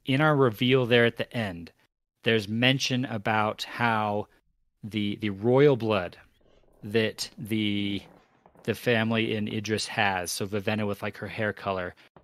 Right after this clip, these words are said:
comes from the returned blood that was started by the original God King, who is Vasher.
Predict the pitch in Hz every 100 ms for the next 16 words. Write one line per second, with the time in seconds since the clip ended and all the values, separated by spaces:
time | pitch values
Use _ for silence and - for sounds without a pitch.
0 | _ - - 135 135 147 147 - - 139
1 | 135 107 98 95 101 - _ _ _ _
2 | 110 107 104 104 101 113 110 - - 165
3 | 165 175 170 127 107 104 98 95 95 98
4 | _ _ _ _ 107 113 107 110 104 -
5 | - - - 185 208 185 143 101 117 107
6 | 104 104 101 101 98 - - - - 120
7 | 113 104 135 127 123 113 98 131 143 143
8 | - 113 104 101 98 92 - _ - -
9 | 135 135 - - 139 143 120 107 92 95
10 | 113 117 123 - 90 82